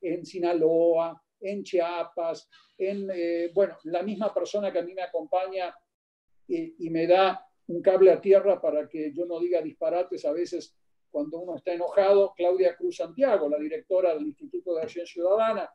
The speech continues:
una persona valiente que ha rescatado a víctimas. Ese tipo de gente es el futuro de México. Y las Denise Dresser son el pasado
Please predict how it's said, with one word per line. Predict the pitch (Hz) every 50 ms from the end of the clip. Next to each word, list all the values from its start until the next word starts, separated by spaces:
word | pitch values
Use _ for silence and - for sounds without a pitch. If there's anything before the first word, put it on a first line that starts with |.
| _ _ _ _ _ _ _ _ _ _
una | 185 175 180 180
persona | - 170 165 - 196 190 180 175
valiente | 165 160 160 175 196 208 214 208 196 - 190 -
que | - 170
ha | 165
rescatado | 175 160 - - 156 - - 175 175 170 165
a | 160
víctimas. | 185 220 - _ - 190 180 170 151 - _ _ _ _ _ _
Ese | - 339 294 - 339 -
tipo | - 320 - - 269
de | 240 226 -
gente | - 269 277 262 247 233 - 240 220 214 220 - _ _ _ _ _ _ _ _ _ _
es | - 196 202 - 214
el | 190 -
futuro | - 190 185 - 202 202 202 202 196
de | 190 180 175
México. | 165 151 147 - - _ _ _ _ _ _ _ _ _ _ _ _ -
Y | 175 170
las | 185 165 151
Denise | 185 185 208 226 196 185 220
Dresser | 247 262 254 247 226 190
son | - 202 202 185
el | 180 165
pasado | - - - - 196 160 151 131 -